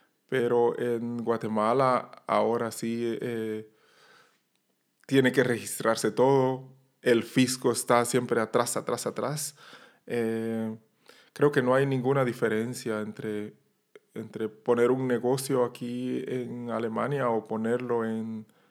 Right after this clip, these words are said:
en Guatemala. O por, bueno, yo soy de Guatemala, no sé cómo está en el resto de Latinoamérica. Eh, es una,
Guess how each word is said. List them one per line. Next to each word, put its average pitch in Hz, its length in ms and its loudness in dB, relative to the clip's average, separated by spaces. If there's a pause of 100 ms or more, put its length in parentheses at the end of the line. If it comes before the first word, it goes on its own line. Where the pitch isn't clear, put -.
(300)
en 113 140 -2
Guatemala. 107 680 0
O 101 300 -2
por, 104 180 -2
bueno, 113 240 -2
yo 110 80 0
soy 107 140 -2
de 110 60 0
Guatemala, 110 520 -4
no 110 100 -6
sé - 160 -10
cómo 110 160 -10
está - 140 -12
en 117 100 -6
el 113 100 -6
resto 117 260 -6
de 113 100 -2
Latinoamérica. 117 680 -6 (560)
Eh, 107 440 -6 (1500)
es 113 220 -2
una, 120 340 2